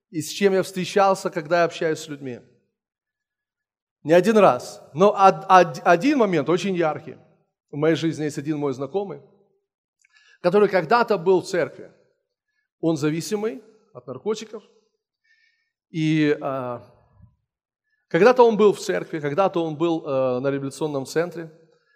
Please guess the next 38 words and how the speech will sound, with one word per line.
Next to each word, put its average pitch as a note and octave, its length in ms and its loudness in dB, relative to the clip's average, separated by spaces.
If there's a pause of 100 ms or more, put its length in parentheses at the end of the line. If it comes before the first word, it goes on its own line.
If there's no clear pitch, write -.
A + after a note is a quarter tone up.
(440)
прошёл G3 300 4
реабилитационный F3 540 0
центр G3 640 -2
и A#3+ 440 -8
освободился F#3+ 720 -4
от G3 80 -6
наркотиков. G3+ 540 -8 (1400)
Но E3 160 0
через A3 280 -2
какое-то C4 480 4
время C4+ 300 4
он A#3+ 180 6
снова C4 360 2
упал A#3+ 440 4
и A3+ 40 0
снова G#3+ 300 0
начал F#3+ 340 0
принимать D#3+ 440 -6
наркотики. C3 540 -12 (920)
И D#3+ 100 -6
принимал E3+ 440 2
наркотики, G#3+ 760 -2
и F#3 80 -6
после F#3+ 280 4
этого G#3 200 2
я G3+ 80 4
знаю, G3 280 2
что F#3+ 160 -2
он F#3 80 -2
приходил F#3+ 480 -2
в - 40 -18
церковь G#3 400 -2
не F#3+ 80 -10
один F3+ 220 -10
раз, F3+ 360 -6
он C3+ 100 -10
приходил, F3 640 -6
слушал, G3 640 -10